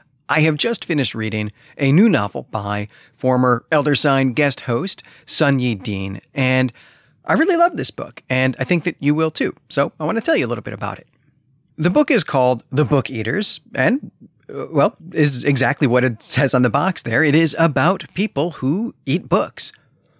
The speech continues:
The story is set in the real world, our world, but the speculative element is that there is a hidden society, a secret society of people who look like humans, but aren't.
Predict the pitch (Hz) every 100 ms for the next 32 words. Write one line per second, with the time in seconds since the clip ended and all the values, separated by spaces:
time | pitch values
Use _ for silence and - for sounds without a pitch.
0 | _ _ 156 175 - 269 320 294 180 -
1 | 165 185 - 147 180 185 - 127 143 180
2 | 165 123 101 120 123 120 127 117 104 104
3 | - - 156 156 - _ - 185 180 -
4 | - 277 294 - 190 - - 113 104 107
5 | 143 139 123 151 147 196 220 156 175 151
6 | - 139 135 123 - - _ _ - 226
7 | 214 202 185 156 - 107 104 104 113 -
8 | - 180 - - - - 117 - 98 107
9 | 107 110 - 135 - 127 104 156 156 -
10 | - _ _ - 226 359 151 110 - 104
11 | 92 98 104 - _ _ _ _ - 120
12 | 127 101 -